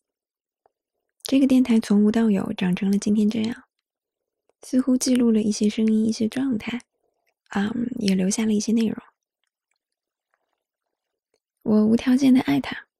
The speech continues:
希望他继续放肆地自由生长，想怎么样怎么样，怎么样都好，怎么样我都喜欢。至于其他人怎么看，其他声音会如何提及，那个不重要。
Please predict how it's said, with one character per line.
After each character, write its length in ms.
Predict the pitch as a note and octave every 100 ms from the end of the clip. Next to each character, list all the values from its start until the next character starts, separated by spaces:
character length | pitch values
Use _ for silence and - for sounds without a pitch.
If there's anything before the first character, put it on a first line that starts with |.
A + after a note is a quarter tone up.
| _ _ _ _ _
希 200 | - -
望 200 | A#3+ B3
他 160 | A#3 A3+
继 160 | - A#3+
续 180 | -
放 300 | G#3+ B3 A#3+
肆 180 | A3+ -
地 240 | - - -
自 160 | - A#3+
由 180 | G#3+ G#3
生 180 | A3
长， 140 | G#3 - - _ _ _ _ -
想 200 | - G#3
怎 160 | B3+ A3+
么 120 | G#3+
样 180 | A#3 A3+
怎 100 | A#3
么 100 | A#3+
样， 200 | A#3+ A3+
怎 140 | F#3+
么 60 | F#3
样 220 | A3 G#3+
都 160 | A3+
好， 340 | B3 - C#4 C4+ _ _ _ _ -
怎 100 | G3
么 80 | G#3
样 160 | A3+
我 80 | A3+
都 100 | A3+
喜 200 | A#3+ A#3
欢。 160 | - - _ _ _ _ _ _ _ _ _ _ -
至 180 | - B3+
于 120 | B3
其 180 | - G3+
他 160 | B3+
人 240 | C4+ A3 G#3
怎 160 | A3+
么 100 | G#3
看， 520 | G#3 - A3+ F#3+ G3+ G#3
其 120 | G#3+
他 140 | G#3+
声 260 | G#3+ A#3 A#3
音 320 | A#3 A#3+ B3+
会 640 | A#3+ A#3 A3+ G#3+ G#3+ A3+ A#3 _ _ _ _
如 140 | A3
何 120 | - A3+
提 200 | - G3
及， 280 | - - - _ _ _ _ -
那 100 | A#3
个 100 | A#3
不 80 |
重 280 | A3 B3+ B3+
要。 120 | A#3+